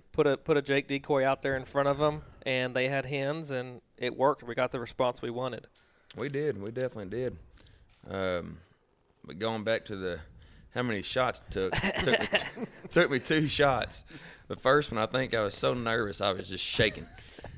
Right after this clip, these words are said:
Speaker 2: And I fire off that first shot. He takes off running. I hear Matt say, "Shoot him again." <laughs> So I shot. He dropped on the second shot. That's whenever
Speaker 1: Folded.
Speaker 2: the, that's
Speaker 1: Yeah, he
Speaker 2: whenever the duck hunting came in handy.
Speaker 1: Good follow-up shot.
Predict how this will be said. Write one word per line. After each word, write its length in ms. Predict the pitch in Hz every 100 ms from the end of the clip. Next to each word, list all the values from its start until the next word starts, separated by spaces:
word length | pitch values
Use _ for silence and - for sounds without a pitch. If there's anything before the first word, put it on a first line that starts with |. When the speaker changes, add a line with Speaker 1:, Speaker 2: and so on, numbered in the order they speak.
| -
Speaker 2:
And 380 | 87 98 95 90 80 -
I 120 | - 101
fire 380 | - 110 104
off 200 | 107 107
that 180 | 104 -
first 260 | 107 104 -
shot. 320 | 113 117 - _ _ -
He 80 | 101
takes 320 | - 104 -
off 200 | 101 98
running. 300 | 110 120 117 - - - - -
I 80 | 95
hear 160 | 101
Matt 300 | 98 107 -
say, 180 | - 101
"Shoot 260 | 87 143 170
him 80 | 180
again." 420 | 165 190 208 254 269
<laughs> 60 | - 196 - 202 -
So 120 | - 180
I 220 | - -
shot. 680 | - - 170 - - - - - - - -
He 100 | 139
dropped 400 | 147 120 151 147
on 120 | 131 120
the 60 |
second 340 | - 139 127 -
shot. 280 | 127 120
That's 180 | 101 117
whenever 180 | 123 180
Speaker 1:
Folded. 280 | 247 139 90
Speaker 2:
the, 60 | - - - - -
that's 160 | 104 143
Speaker 1:
Yeah, 40 |
he 60 | 160
Speaker 2:
whenever 220 | 123 120
the 100 | 107 101
duck 260 | 120 107
hunting 220 | 110 71
came 200 | 92 104
in 60 | 95
handy. 280 | 101 104 90
Speaker 1:
Good 200 | 143 180
follow-up 420 | - 120 120 120
shot. 300 | - 123 120